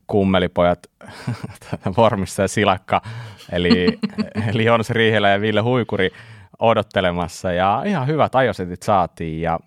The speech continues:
mä jatkoin siitä sitten päivän päätteeksi vielä hakemaan sitä pöytää sieltä, sieltä Kaarinasta ja sit vielä rapiat neljä tuntia takas Seinäjoelle. Että, mut ihan hyvä setti.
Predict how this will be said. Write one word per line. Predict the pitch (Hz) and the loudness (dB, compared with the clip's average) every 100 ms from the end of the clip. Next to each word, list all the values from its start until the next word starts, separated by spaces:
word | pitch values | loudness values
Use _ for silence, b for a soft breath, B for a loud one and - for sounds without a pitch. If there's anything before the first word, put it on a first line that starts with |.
| - | -6
mä | 127 139 | -2 -2
jatkoin | - 87 85 | -2 -6 -6
siitä | 113 107 | -6 -6
sitten | 117 - - _ _ b b b - | -10 -10 -16 _ _ b b b 2
päivän | 123 110 | 2 2
päätteeksi | 117 107 107 - | 2 0 -2 -6
vielä | 113 107 107 - | 0 2 2 -2
hakemaan | 113 110 110 107 | -10 -6 -6 -6
sitä | - 107 | -8 0
pöytää | 117 107 98 95 | 4 4 4 0
sieltä, | 95 92 - b b b b | 0 -4 -8 b b b b
sieltä | - 98 - | -8 -6 0
Kaarinasta | 107 98 90 90 - - | 2 4 2 -4 -6 -6
ja | 87 87 87 80 | -2 0 -2 -4
sit | - 92 | -10 -8
vielä | 90 87 82 98 - - | -2 0 -2 -6 -14 -4
rapiat | 101 98 90 | 0 0 0
neljä | 98 92 | 2 0
tuntia | 85 82 85 | -2 -4 -2
takas | 92 87 - | 0 -2 -2
Seinäjoelle. | - 85 78 76 73 78 | -2 -2 -2 -6 -8 -10
Että, | 85 - - 95 - _ - _ _ _ | -12 -10 -10 -10 -12 _ -20 _ _ _
mut | 208 - | -14 -6
ihan | 165 139 | 0 4
hyvä | 123 | 4
setti. | 131 110 - | 4 0 -6